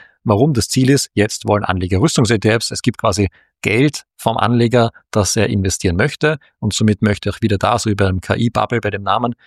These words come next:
jeder Anbieter irgendwie ein Produkt haben, wo diese Nische drinnen ist.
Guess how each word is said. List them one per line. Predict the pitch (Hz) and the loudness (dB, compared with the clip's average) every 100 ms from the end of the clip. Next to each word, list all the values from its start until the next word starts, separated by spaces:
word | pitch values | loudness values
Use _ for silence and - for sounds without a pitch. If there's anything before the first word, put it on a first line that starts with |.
| _ | _
jeder | 104 107 113 | 0 2 4
Anbieter | 95 101 107 120 | 2 0 -2 0
irgendwie | 104 104 | -2 0
ein | 95 | 0
Produkt | 110 107 185 - | 0 0 -2 -2
haben, | 92 117 - _ | -2 -2 -4 _
wo | 110 104 131 - _ _ | 0 2 2 0 _ _
diese | 120 123 123 120 123 _ _ _ | -2 0 0 -2 -4 _ _ _
Nische | 107 123 - | 0 0 0
drinnen | 113 117 120 | 2 4 4
ist. | 92 - | 0 -6